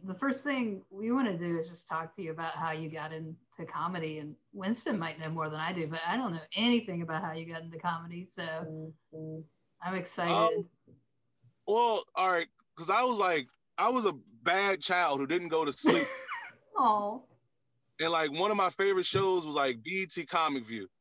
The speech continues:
Speaker 3: And I used to love that show. Like, I'm talking about, like, I was in fourth and fifth grade loving that show, like, connecting with the jokes. I'm, "Oh, yeah, let's talk about vagina. Oh, they talking about vaginas." And I'm in fourth and fifth grade.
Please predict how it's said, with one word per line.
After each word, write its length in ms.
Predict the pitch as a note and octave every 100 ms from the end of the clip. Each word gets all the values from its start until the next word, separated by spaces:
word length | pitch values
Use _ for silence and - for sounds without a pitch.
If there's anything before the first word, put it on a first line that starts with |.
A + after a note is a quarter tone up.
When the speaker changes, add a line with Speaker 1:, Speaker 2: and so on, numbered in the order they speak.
| _ _ _
Speaker 3:
And 100 | B2+
I 80 | D3+
used 180 | F3 -
to 80 | A2+
love 340 | C3 E3 D#3+
that 160 | C#3 C3
show. 180 | D#3 C3+
Like, 160 | C3
I'm 100 | D3
talking 200 | F#3+ D#3+
about, 100 | C#3+
like, 80 | C3
I 40 | F#3+
was 120 | D3+
in 80 | C3+
fourth 260 | - E3+ E3
and 100 | D#3
fifth 200 | E3 D3
grade 340 | C#3 D#3+ C#3 A#2+
loving 580 | B2 C3+ E3 F3+ D#3+
that 160 | D3 C3
show, 200 | - C3+
like, 200 | B2+ B2+
connecting 460 | C#3+ C3 F3 - F3+
with 120 | E3
the 60 | D3+
jokes. 340 | E3 F3+ E3+ E3
I'm, 120 | F3+ - -
"Oh, 140 | C4 C#4+
yeah, 180 | D4 E4+
let's 140 | D4
talk 200 | F#4 F#4
about 220 | F#4 F#4 E4+
vagina. 380 | B3+ E4+ F4+ D#4
Oh, 60 |
they 100 | F4
talking 220 | G4 G4 F#4
about 160 | F#4+
vaginas." 520 | G#4+ - - G4+ F4 _ - - -
And 80 | -
I'm 140 | -
in 100 | G#3+
fourth 280 | G3 G#3 G#3+
and 100 | G3+ -
fifth 200 | G3 F3
grade. 300 | - F#3